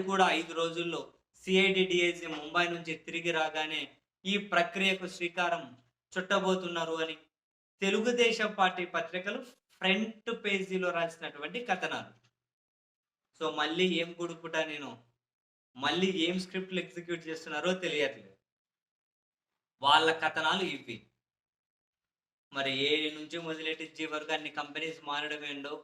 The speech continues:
మరి ఈ కంపెనీలందరినీ విచారించారా, ఈ కంపెనీలందరి మీద కేసులు పెట్టారా, ఏంటివో ఇవన్నీ మనకు తెలియదు. వాళ్ళు రాసుకుంటూ వచ్చారు.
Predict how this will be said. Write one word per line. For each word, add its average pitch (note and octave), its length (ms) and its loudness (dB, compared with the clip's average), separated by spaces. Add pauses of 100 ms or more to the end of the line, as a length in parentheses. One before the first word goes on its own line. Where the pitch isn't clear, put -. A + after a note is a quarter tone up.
(340)
మరి D#3 200 2
ఈ D3+ 120 0
కంపెనీలందరినీ D#3+ 800 -4
విచారించారా, D3 760 -6 (800)
ఈ E3+ 120 -2
కంపెనీలందరి E3+ 600 0
మీద D#3+ 200 -2
కేసులు D#3 360 -8
పెట్టారా, D3+ 460 -4 (920)
ఏంటివో F#3 360 4
ఇవన్నీ E3+ 320 0
మనకు D3 260 -4
తెలియదు. B2 340 -6 (1120)
వాళ్ళు F#3+ 240 8
రాసుకుంటూ D#3+ 440 2
వచ్చారు. B2+ 340 -8